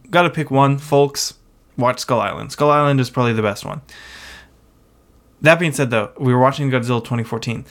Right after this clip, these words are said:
right? And everyone's in, like, the radiation hazmat suits. And my brain is so rotted that every time I saw someone in a hazmat suit, all I could think of was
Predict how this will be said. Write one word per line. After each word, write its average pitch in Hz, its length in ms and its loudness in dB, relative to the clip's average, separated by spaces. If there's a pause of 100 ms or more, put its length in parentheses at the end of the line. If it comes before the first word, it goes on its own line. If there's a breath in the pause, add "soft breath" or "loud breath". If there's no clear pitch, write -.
(180 loud breath)
right? 120 300 0
And 123 240 -6
everyone's 123 340 0
in, 123 80 -2
like, 120 160 -2
the 117 80 -4
radiation 110 600 -2
hazmat 113 360 -4
suits. 131 380 -4 (480 loud breath)
And 127 100 2
my 127 140 4
brain 127 400 0
is 135 120 0
so 127 380 0
rotted 113 640 -2 (300 soft breath)
that 113 260 -2
every 131 300 2
time 127 260 0
I 117 80 0
saw 110 280 0
someone 123 380 -2
in - 140 -4
a 110 80 0
hazmat 110 540 -2
suit, 147 260 -4
all 117 220 0
I 123 80 -2
could 117 180 -10
think 113 200 -4
of 110 200 -2
was 107 360 -2